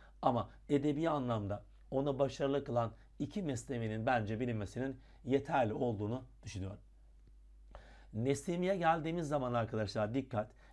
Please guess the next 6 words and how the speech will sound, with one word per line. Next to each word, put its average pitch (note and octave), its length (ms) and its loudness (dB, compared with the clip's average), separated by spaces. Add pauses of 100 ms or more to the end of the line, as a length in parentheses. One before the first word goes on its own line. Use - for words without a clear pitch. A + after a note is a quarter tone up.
Nesimi C3+ 640 -2
için C#3+ 340 -4 (640)
özellikle B2 640 4
ama D#3+ 180 4
özellikle, A#2+ 560 0 (560)
e, A2 320 -2